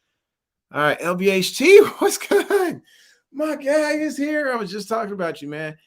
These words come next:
Hey, y'all, for those of you who have not already, because this, this guy's on the road to, to, uh, one thousand, they are very close, and they need your help. Make sure you hit the like, subscribe, and smack the bell for the lunch break hot take.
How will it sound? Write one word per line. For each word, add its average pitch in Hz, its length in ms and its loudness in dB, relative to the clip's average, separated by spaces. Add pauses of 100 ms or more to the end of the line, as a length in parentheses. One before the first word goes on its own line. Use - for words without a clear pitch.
(220)
Hey, 165 180 -4
y'all, 156 220 -2
for 147 120 -14
those 160 280 -4
of 151 80 -8
you 139 220 -8
who 117 180 -16
have 117 240 -10
not 120 260 -10
already, 104 580 -12
because 98 240 -20
this, 143 220 -12
this 151 300 -12
guy's 135 260 -6
on 127 80 -8
the 120 80 -10
road 117 220 -8
to, 95 260 -14
to, 107 320 -12
uh, 98 120 -10
one 113 180 -10
thousand, 120 340 -6
they 135 140 -2
are 92 160 -4
very 120 320 -4
close, - 480 -6 (320)
and 113 120 -10
they 151 60 -4
need 175 220 -2
your 143 100 -4
help. 156 220 -8 (360)
Make 147 140 -8
sure 160 120 -10
you 151 60 -6
hit 156 120 -6
the 131 80 -6
like, 151 400 -6
subscribe, 143 580 -6
and 139 80 -8
smack 139 260 -12
the 123 80 -16
bell 120 460 -6 (260)
for 127 140 -14
the 107 80 -10
lunch 147 340 -12
break 117 200 -8
hot - 360 -12
take. - 360 -20